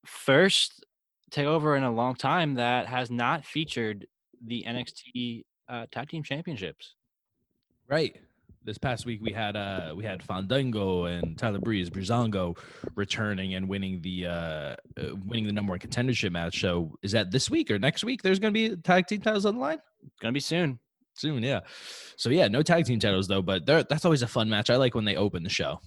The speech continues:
Speaker 2: That's always cool to get that energy going.
Speaker 1: Yeah, that's what it usually is, you know? So that's why, that's how I knew that the, the women's match I was gonna be first, you know? 'Cause they
Speaker 2: Yeah.
Speaker 1: always,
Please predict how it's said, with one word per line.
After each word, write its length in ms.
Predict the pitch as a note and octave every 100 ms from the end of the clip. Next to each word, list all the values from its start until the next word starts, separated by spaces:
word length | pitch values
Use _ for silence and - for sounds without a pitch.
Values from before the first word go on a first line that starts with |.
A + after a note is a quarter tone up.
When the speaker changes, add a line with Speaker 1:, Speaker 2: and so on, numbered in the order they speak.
| -
Speaker 2:
That's 160 | G#2+ A2+
always 180 | F#2+ -
cool 240 | - F#2
to 60 | E2+
get 140 | E2+
that 140 | D#2+ D#2
energy 340 | F2 E2 E3+
going. 180 | - E3+
Speaker 1:
Yeah, 100 | D3
that's 120 | D3+
what 120 | E3+
it 40 | D#3+
usually 260 | D#3+ F#3+
is, 140 | F#3+ A2
you 80 |
know? 100 | A2+ C#3
So 100 | B2+
that's 100 | C3+
why, 200 | C3 A#2+
that's 180 | A#2+
how 100 | C3
I 80 | B2
knew 200 | A#2+ A#2
that 180 | A2+ G#2+
the, 180 | G#2 G2+
the 120 | G2+
women's 200 | G#2+ G#2+ G2+
match 180 | G2+
I 80 | G2+
was 100 | G2 F#2+
gonna 120 | G2
be 80 | F#2+
first, 440 | - F2 F2+ - -
you 100 | F2+
know? 140 | F#2+
'Cause 100 | -
they 80 | F2+
Speaker 2:
Yeah. 80 | F2+
Speaker 1:
always, 320 | F2+ F2